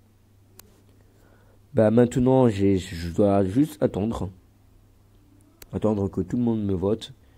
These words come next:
Pas de temps à perdre, je me vote aussi moi-même. Et bah techniquement, je vais bientôt mourir. J'envoie un petit message de revoir.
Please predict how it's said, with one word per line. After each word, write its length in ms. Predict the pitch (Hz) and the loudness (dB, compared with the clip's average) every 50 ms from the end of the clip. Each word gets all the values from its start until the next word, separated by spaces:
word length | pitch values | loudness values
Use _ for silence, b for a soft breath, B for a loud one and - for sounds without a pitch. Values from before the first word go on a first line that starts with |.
| b b b b b b b b b - | b b b b b b b b b -4
Pas 80 | 107 | -4
de 60 | 107 | 0
temps 120 | - 113 110 | 2 2 2
à 60 | 107 | 2
perdre, 260 | 101 110 104 101 104 | 2 2 2 2 0
je 140 | - - 117 | 0 0 0
me 60 | 117 | 2
vote 280 | 110 107 113 110 110 107 | 4 4 4 2 2 0
aussi 180 | 101 - - | -8 -6 -4
moi-même. 500 | 107 101 101 98 95 95 95 107 117 - - - - - _ _ _ _ _ _ _ _ _ _ _ _ _ _ _ _ _ - - _ b b b b b b b b b b b b b - | -4 -2 -2 -2 -2 -2 -2 -2 -4 -6 -8 -12 -20 -20 _ _ _ _ _ _ _ _ _ _ _ _ _ _ _ _ _ -20 -20 _ b b b b b b b b b b b b b 2
Et 140 | 123 113 107 | 2 4 4
bah 240 | 98 101 92 98 95 | 4 2 2 0 0
techniquement, 800 | - - 170 170 160 165 165 151 - - 131 110 101 110 165 180 160 120 | 0 4 4 4 6 4 0 -2 0 2 2 4 4 2 2 0 0 0
je 220 | 113 110 101 107 | 0 -2 0 0
vais 60 | 107 104 | -2 -2
bientôt 340 | 104 113 160 175 175 202 | 0 0 0 0 2 2
mourir. 440 | 175 147 120 92 98 101 - - - - - - _ _ _ _ _ _ _ _ _ _ _ _ _ _ _ _ - - | 2 2 2 0 -2 -4 -4 -8 -18 -20 -20 -20 _ _ _ _ _ _ _ _ _ _ _ _ _ _ _ _ -12 -6
J'envoie 280 | 110 123 110 113 110 | -2 0 2 2 2
un 40 | 107 | 2
petit 300 | 104 147 151 151 - 160 | 2 2 0 0 2 0
message 460 | 143 143 139 - 143 123 120 117 - | 0 0 0 2 2 2 2 2 2
de 80 | 147 139 | 2 2
revoir. 640 | 117 98 101 95 85 90 92 92 104 - - - | 2 2 0 -2 -2 0 0 0 0 0 -4 -10